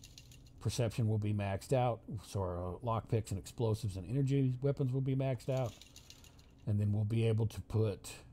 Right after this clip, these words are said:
we'll have five endurance. Our charisma will always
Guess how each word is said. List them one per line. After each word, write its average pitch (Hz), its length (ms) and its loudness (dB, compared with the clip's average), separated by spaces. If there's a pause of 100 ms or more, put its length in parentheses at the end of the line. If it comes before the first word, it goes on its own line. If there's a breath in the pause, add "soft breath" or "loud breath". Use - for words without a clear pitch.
(920 soft breath)
we'll 101 120 -2
have 104 160 2
five 110 340 2
endurance. 120 840 -2 (220)
Our - 100 -8
charisma 113 500 2
will 107 100 0
always 101 540 -2